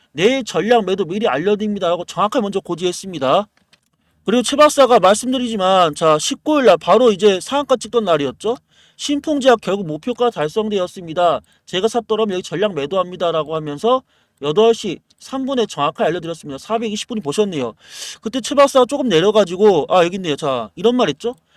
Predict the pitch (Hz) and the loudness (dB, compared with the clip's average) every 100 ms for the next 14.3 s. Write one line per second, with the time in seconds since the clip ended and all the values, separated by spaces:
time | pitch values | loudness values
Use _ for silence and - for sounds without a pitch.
0 | _ - - 277 320 294 247 208 185 208 | _ -12 -8 -8 -6 -4 0 0 2 -2
1 | 175 185 202 - 226 214 202 202 220 135 | -2 -8 -6 -6 -2 0 0 -2 -4 -4
2 | 139 208 240 214 156 139 190 156 - _ | -2 0 0 -2 -2 -2 -2 -4 -8 _
3 | - 156 226 240 - - 269 262 254 294 | -2 2 4 2 -6 -8 -4 -4 -2 -4
4 | 294 147 190 - - 196 165 208 165 151 | -2 -4 -4 -6 -6 -2 -2 -4 -10 -6
5 | 202 202 180 160 143 143 180 127 _ _ | -6 -6 -6 -6 -6 0 0 0 _ _
6 | _ 143 156 208 226 - 196 - 202 233 | _ -4 2 4 2 0 -10 -6 -4 0
7 | 196 240 269 _ _ - 240 247 - 185 | 4 4 2 _ _ -4 -2 -2 -6 -8
8 | - 220 165 165 220 220 180 170 175 170 | -6 -6 -6 -6 -4 -2 -2 -2 -4 0
9 | 202 208 190 139 185 - 233 190 190 165 | 0 0 -2 -4 -6 -4 -2 -2 -2 -6
10 | 175 175 147 107 _ _ 143 185 254 269 | -8 -10 -10 -10 _ _ 2 6 6 6
11 | 254 247 233 - 277 277 254 208 220 208 | 0 -4 -4 -2 4 4 4 0 2 2
12 | 143 135 269 262 165 139 127 254 302 - | 0 2 2 2 0 -2 0 0 0 0
13 | 190 156 220 196 185 226 208 160 214 147 | -4 -2 2 2 2 -2 -2 -4 -4 -6
14 | - 170 | -6 -8